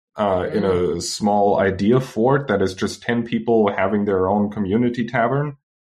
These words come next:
Speaker 1: And, oh God, a beauty building in Dwarf Fortress is just something else.
Speaker 2: Are you using
Speaker 1: <laughs>
Speaker 2: Stone Sense to, to get an idea of the layout?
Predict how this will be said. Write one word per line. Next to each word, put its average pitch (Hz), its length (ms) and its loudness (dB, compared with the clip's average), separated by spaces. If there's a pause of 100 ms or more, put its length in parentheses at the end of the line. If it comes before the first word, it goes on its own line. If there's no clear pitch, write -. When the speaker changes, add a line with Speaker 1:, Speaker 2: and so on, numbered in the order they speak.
(140)
Speaker 1:
And, 101 380 -2 (300)
oh 135 220 2
God, - 540 0 (120)
a 107 140 -2 (180)
beauty 151 440 4
building 175 480 4
in 139 180 2
Dwarf 139 240 4
Fortress 113 720 -4
is 110 380 -4
just 120 340 -4 (120)
something 131 600 -4
else. - 400 -8 (720)
Speaker 2:
Are 175 80 -6
you 185 220 -6
using 180 420 -4
Speaker 1:
<laughs> 175 140 -4
Speaker 2:
Stone 175 240 -4
Sense 175 540 -4
to, 156 500 -6 (100)
to 151 360 -8
get 156 240 -2
an 156 100 -4
idea 151 360 -6
of 147 80 -10
the 151 100 -4
layout? 151 500 -4